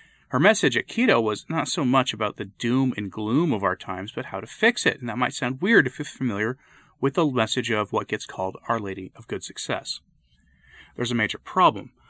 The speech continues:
While most of the world calls her by her correct title, the English-speaking world calls her by the wrong title. Her title is not Our Lady of Good Success. Her name in Spanish is Buen Suceso de la Purificación, which I'll translate to English here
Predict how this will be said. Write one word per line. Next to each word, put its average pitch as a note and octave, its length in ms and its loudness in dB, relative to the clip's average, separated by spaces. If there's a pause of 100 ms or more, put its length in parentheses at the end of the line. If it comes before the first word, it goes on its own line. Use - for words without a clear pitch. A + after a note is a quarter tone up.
(240)
While D3+ 160 4
most A3+ 320 6
of D#3+ 60 -2
the C#3+ 60 4
world C#3 320 4
calls F3+ 300 2
her D3 100 4
by A2+ 180 2
her F#2+ 120 -6
correct - 320 -4
title, F#3 360 0
the C#3+ 100 0
English-speaking C3+ 580 0
world D#3+ 300 0
calls F3+ 340 0
her A#2 220 0 (440)
by B2 120 -2
the C#3 80 2
wrong G#3+ 260 8
title. - 400 -2 (200)
Her - 100 -16
title F#3+ 340 4
is E3+ 100 2
not C3 300 4
Our A#2+ 100 2
Lady A2 340 -4
of B2 100 -14
Good - 160 -14
Success. - 580 -4 (360)
Her A#2 140 -2
name F#3 360 2
in D3 100 2
Spanish F3 560 2
is A2 220 0 (280)
Buen B2+ 360 6
Suceso C#3 720 2
de A#2 120 4
la G#2+ 120 4
Purificación, G#2+ 960 -4 (260)
which - 120 -20
I'll G#2+ 80 -10
translate F#3+ 540 2
to - 140 -4
English C#3 340 2
here G#2 260 -2